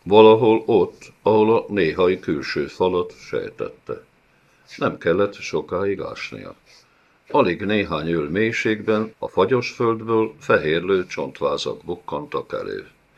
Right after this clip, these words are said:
A tömegsír óriási lehetett. Kagán tudósa úgy vélte,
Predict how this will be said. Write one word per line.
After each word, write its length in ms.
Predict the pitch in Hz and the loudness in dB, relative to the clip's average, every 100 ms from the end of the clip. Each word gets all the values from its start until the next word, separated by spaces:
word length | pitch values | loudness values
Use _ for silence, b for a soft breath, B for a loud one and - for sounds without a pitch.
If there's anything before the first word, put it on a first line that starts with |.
| B B B B - | B B B B -4
A 140 | - | 0
tömegsír 680 | 127 127 127 127 - 117 - | 2 4 2 -2 -2 -2 -2
óriási 680 | 80 80 78 73 71 - 73 | -4 -2 -2 -2 -4 -4 -6
lehetett. 720 | 67 71 69 71 67 - - _ b b b b | -6 -8 -8 -8 -8 -12 -20 _ b b b b
Kagán 400 | - 135 120 71 | 2 2 2 -4
tudósa 520 | - 113 117 110 - - | -4 -2 -2 -2 -2 -2
úgy 200 | 143 123 | -2 0
vélte, 460 | 120 120 131 127 | 0 0 0 -2